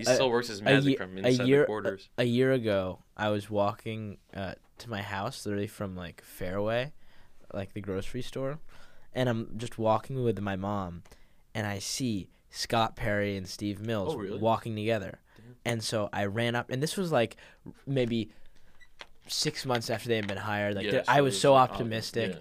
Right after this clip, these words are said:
Speaker 2: and, like, I went up to them and I was just like, "Hey guys, like, I'm just letting you know, like, like, I'm just, like, I'm really optimistic and, like, hopeful, and, like, I'm so excited for what you're bringing to the city." And Steve Mills looks at me and he goes,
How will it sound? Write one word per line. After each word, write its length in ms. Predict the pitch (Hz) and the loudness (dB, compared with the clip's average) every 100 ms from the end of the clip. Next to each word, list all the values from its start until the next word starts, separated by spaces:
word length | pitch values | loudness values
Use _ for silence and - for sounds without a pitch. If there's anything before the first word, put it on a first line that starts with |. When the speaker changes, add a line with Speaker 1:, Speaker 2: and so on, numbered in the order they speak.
| - - | -14 -12
Speaker 2:
and, 140 | 131 127 | -6 -4
like, 140 | 113 | -4
I 80 | 117 | -4
went 180 | 120 123 | -4 -6
up 100 | - | -8
to 60 | 123 | -8
them 200 | 104 104 | -8 -6
and 100 | 98 | -8
I 80 | |
was 100 | 98 | -10
just 200 | 104 101 | -12 -14
like, 120 | 104 - | -16 -18
"Hey 280 | - 135 123 | -8 -8 -8
guys, 280 | 117 110 107 | -8 -10 -10
like, 120 | 104 | -12
I'm 100 | 117 | -10
just 180 | 120 - | -10 -6
letting 200 | 120 110 | -6 -6
you 120 | 110 | -6
know, 280 | 104 110 110 | -6 -6 -6
like, 240 | 98 95 - - - - - - _ | -8 -12 -16 -10 -10 -10 -20 -20 _
like, 240 | 98 - - _ - - - - - 117 | -14 -14 -20 _ -20 -20 -20 -20 -10 -4
I'm 160 | 113 | -4
just, 240 | 107 104 101 | -4 -6 -10
like, 200 | 101 - - _ - - | -12 -14 -20 _ -20 -10
I'm 180 | 123 117 | -6 -2
really 260 | 123 120 117 | 2 4 4
optimistic 760 | 110 110 113 113 110 - 110 113 | 0 -2 -4 -4 -4 -6 -6 -6
and, 120 | 107 | -6
like, 180 | 107 - | -6 -4
hopeful, 600 | 117 101 - 110 104 104 | -6 -6 -6 -4 -2 -4
and, 120 | 101 | -4
like, 160 | 95 - - - - | -8 -10 -14 -14 -6
I'm 100 | 120 | -4
so 180 | - 131 | 4 4
excited 420 | - 127 113 107 | 4 2 2 0
for 100 | - | -2
what 80 | 107 | -2
you're 80 | 107 | -2
bringing 340 | 117 113 107 | -2 -4 -4
to 100 | 107 | -6
the 80 | 107 | -6
city." 340 | - 110 95 - - - | -4 -4 -6 -10 -20 -8
And 140 | 117 117 | -6 -4
Steve 380 | - 156 151 | 2 4 4
Mills 340 | 135 135 123 123 | 4 4 4 0
looks 220 | 120 - | -4 -4
at 80 | 101 | -10
me 160 | 90 | -8
and 80 | 92 | -8
he 80 | 98 | -6
goes, 360 | 90 87 - | -6 -6 -10